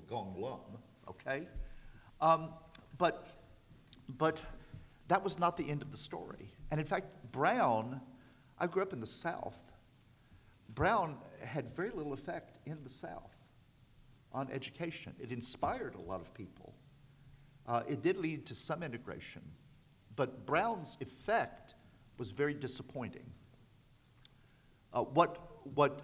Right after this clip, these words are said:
I think invigorated Brown, which was a great decision, regardless of its consequences,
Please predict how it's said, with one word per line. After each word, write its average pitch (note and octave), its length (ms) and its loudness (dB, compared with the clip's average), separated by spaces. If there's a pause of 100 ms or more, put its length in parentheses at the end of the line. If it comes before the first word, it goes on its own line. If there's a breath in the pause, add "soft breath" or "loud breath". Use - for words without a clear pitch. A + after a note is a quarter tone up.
I C#3 60 4
think D#3 300 0
invigorated A2 840 0
Brown, - 540 -10 (200)
which G#2+ 180 -8
was G2 140 -8
a - 20 -20
great C3 340 0
decision, E2+ 640 -8 (160)
regardless G#2 580 -2
of - 80 -10
its - 160 -12
consequences, - 920 -12